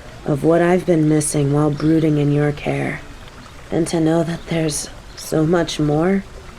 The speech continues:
and we have all the time in the world for it. Thank you, my demon. Today was truly a fun time.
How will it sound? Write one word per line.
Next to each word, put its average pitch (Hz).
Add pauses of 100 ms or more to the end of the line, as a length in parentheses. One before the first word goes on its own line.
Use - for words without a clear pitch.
(560)
and -
we 156
have 156 (120)
all 156
the 156
time 143
in 151
the 139
world 135
for -
it. - (1700)
Thank 165
you, 127 (600)
my 135
demon. 120 (1000)
Today 180
was 170
truly 139
a 123
fun 123
time. -